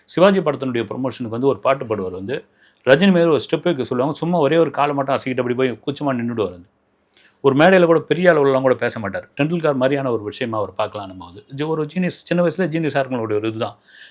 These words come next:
ஆனா இந்த ரெண்டு வருஷத்துல அவருக்கு ஒரு பெரிய மாற்றம். குறிப்பா வந்து அப்போதெல்லாம் பாத்தீங்கன்னா நிறைய ஆங்கிலம் கலந்து பேசுவாரு.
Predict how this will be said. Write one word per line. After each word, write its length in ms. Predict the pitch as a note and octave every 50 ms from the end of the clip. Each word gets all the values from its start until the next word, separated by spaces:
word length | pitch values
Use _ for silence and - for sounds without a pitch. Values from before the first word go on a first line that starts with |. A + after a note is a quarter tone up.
| _ _
ஆனா 180 | - A#2+ A#2 A2
இந்த 220 | A#2+ D3 D#3 D#3+
ரெண்டு 300 | C#3 D#3 F3+ G3 A3+ G#3+
வருஷத்துல 240 | F3+ F#3+ G#3 G3+ G#3
அவருக்கு 180 | F3+ D3+ B2 A2
ஒரு 100 | G#2+ A2
பெரிய 280 | - E3+ F#3+ G#3+ G3+
மாற்றம். 400 | E3 C#3 C3 B2 A#2+ - G#2 F2 -
குறிப்பா 280 | - F3+ G3+ G3 G3+ F#3+
வந்து 180 | E3+ E3 E3+ E3
அப்போதெல்லாம் 540 | B2 A#2+ - _ - G3+ G3 G3 G3 F#3
பாத்தீங்கன்னா 260 | E3 C#3+ C#3+ D#3 E3+ D#3
நிறைய 280 | C#3+ D3 F3+ F3+ E3
ஆங்கிலம் 420 | C#3 D3 E3+ G3 G3+ G3+ G3 F#3+ D3
கலந்து 240 | C#3+ C#3+ C#3+ C3+
பேசுவாரு. 540 | A#2 A#2+ A2+ G#2+ - A2+ G#2 A2 D3+ G3+ G3